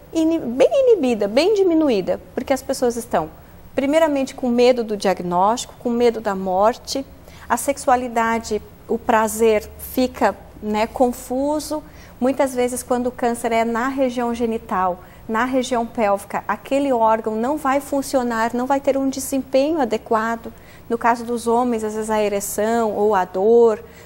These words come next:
nas mulheres também algum sangramento, né?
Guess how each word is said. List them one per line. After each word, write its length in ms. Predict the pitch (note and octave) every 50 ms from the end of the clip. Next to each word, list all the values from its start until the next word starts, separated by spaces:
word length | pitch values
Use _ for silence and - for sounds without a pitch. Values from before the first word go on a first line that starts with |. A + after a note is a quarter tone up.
| - -
nas 220 | A3 A3 A#3+ A#3+
mulheres 640 | A#3 A3+ A#3 A3+ A3 G#3 G#3+ A3+ B3 A#3+ A#3 A3+ -
também 320 | - G#3+ G#3+ A3 G#3+ G#3+
algum 240 | G#3 G3+ G3+ A3 A3+
sangramento, 1000 | A#3 - A#3 G#3 G3+ G#3+ G3 F#3 F#3 F#3 F#3+ G3+ A3 A3+ A3+ A#3 A3+ - - A3+
né? 240 | G#3 G3+ A3 C4 C#4